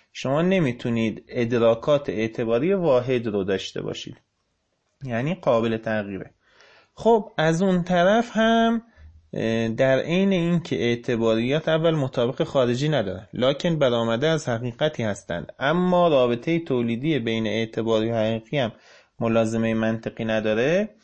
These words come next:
لکن اینها آثار خارجی دارن. یعنی یه سری امور، اه، خلاصه بیفایده نیستن. اتفاقاً این ادراکات برای اینه که در خارج اثر و فایده داشته باشن.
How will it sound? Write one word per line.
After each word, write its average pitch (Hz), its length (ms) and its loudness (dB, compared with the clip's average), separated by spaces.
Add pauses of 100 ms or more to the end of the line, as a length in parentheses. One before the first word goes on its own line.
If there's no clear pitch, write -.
(440)
لکن 214 440 2
اینها 165 460 2
آثار 127 340 0
خارجی 113 520 0
دارن. 95 400 0 (360)
یعنی 135 260 0
یه 190 100 2
سری 180 300 0
امور، 123 840 0 (340)
اه، 98 460 -6 (1120)
خلاصه 107 480 -2
بیفایده 120 880 0
نیستن. 170 560 -2
اتفاقاً 123 800 0 (480)
این 175 240 -2
ادراکات 120 760 -2
برای 143 300 2
اینه 185 180 0
که 175 120 -4
در 131 180 2
خارج 135 440 -2
اثر 170 380 -2
و 196 60 0
فایده 110 460 0
داشته 92 340 -4
باشن. - 320 -8